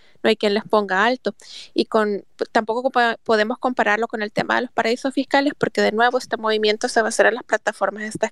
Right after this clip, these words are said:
que han, eh, firmado el acuerdo con el gobierno y con dólares estables, ¿verdad? Con, con Tether y todo esto, ¿no?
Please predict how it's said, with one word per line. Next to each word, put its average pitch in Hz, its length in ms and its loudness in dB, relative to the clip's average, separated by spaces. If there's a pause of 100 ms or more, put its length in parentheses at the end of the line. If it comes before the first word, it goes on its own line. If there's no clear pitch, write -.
que 202 100 2
han, 185 340 2 (340)
eh, 208 160 6
firmado 202 400 4
el 196 80 -2
acuerdo 202 580 -2
con 226 200 -4
el 220 60 0
gobierno 220 380 4
y 254 60 -4
con 202 200 0
dólares 185 320 2
estables, 196 640 -2
¿verdad? - 320 -4
Con, 147 200 -8 (100)
con - 240 -8 (1000)
Tether 196 380 0
y 160 60 -10
todo - 280 -4
esto, - 300 -4
¿no? - 400 -4